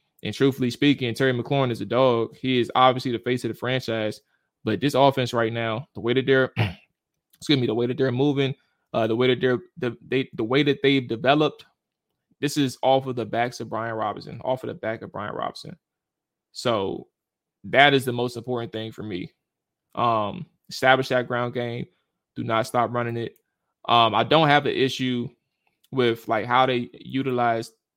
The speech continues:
Curtis Samuel at all. Um, I, I've never done that. And I don't, I think that people who are complaining about, "Oh, they use Curtis Samuel too much," I don't think that that's true.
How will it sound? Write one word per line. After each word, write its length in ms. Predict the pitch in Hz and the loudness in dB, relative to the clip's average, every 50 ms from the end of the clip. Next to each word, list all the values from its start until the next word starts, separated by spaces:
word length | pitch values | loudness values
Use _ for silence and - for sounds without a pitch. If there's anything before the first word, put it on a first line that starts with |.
| _ | _
Curtis 300 | - 143 135 120 117 - | -6 -4 -4 -4 -4 -6
Samuel 340 | - 127 127 120 120 117 117 | -6 -6 -6 -6 -6 -6 -8
at 80 | 113 113 | -6 -4
all. 340 | 120 117 113 110 - - _ _ _ _ _ _ _ _ _ _ _ _ - | -4 -4 -4 -6 -8 -10 _ _ _ _ _ _ _ _ _ _ _ _ -2
Um, 260 | - 117 117 113 110 | 0 2 2 2 2
I, 260 | 120 135 135 135 - | 2 2 0 0 0
I've 220 | - 120 135 135 131 | 2 4 4 4 2
never 300 | 135 139 135 131 127 120 | 0 0 0 0 -2 -2
done 220 | 110 120 117 117 | -2 -4 -4 -4
that. 120 | 117 113 92 | -4 -4 -4
And 140 | 82 117 | -4 -2
I 120 | 117 123 147 | 0 0 2
don't, 240 | 156 151 135 - - _ - | 2 0 -2 -4 -6 _ 0
I 100 | 117 143 | 0 0
think 240 | - 165 160 147 | 0 -2 -4 -2
that 180 | - 123 117 - | -2 -2 -2 0
people 240 | 151 143 147 139 131 | -2 -2 -2 -2 -2
who 140 | 131 135 135 | 0 0 0
are 120 | 123 123 | 0 -2
complaining 400 | - 113 - - 131 135 131 127 | -4 -10 -8 -6 -4 -4 -4 -4
about, 360 | 123 120 120 113 107 - - - _ _ _ _ _ - | -2 0 0 0 0 -2 -6 -12 _ _ _ _ _ -2
"Oh, 120 | 123 123 | 0 2
they 100 | 131 147 | 2 2
use 240 | 143 143 143 135 - | 2 2 0 0 0
Curtis 260 | - 139 135 123 - | 0 -2 -2 0 -2
Samuel 240 | 135 131 135 131 123 | -2 -2 -2 -4 -6
too 160 | - 139 135 | -4 -4 -4
much," 360 | 139 143 143 139 - - - - - | -2 -2 -2 -4 -4 -8 -16 -12 -10
I 80 | 127 | -6
don't 160 | 135 135 135 - | -6 -6 -4 -4
think 160 | 143 135 123 | -4 -4 -4
that 120 | 120 113 | -4 -6
that's 180 | 123 120 110 - | -4 -6 -6 -6
true. 320 | - 143 143 143 147 156 | -6 -4 -4 -4 -4 -6